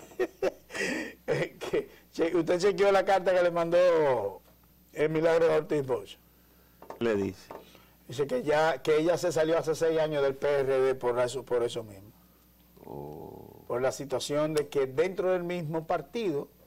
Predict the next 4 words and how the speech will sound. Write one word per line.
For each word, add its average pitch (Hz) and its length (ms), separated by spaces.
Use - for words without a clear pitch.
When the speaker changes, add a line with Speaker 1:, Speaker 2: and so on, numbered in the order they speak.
Speaker 1:
habían 156 600
precisamente, 151 1040
eh, - 360
disidencias 175 1000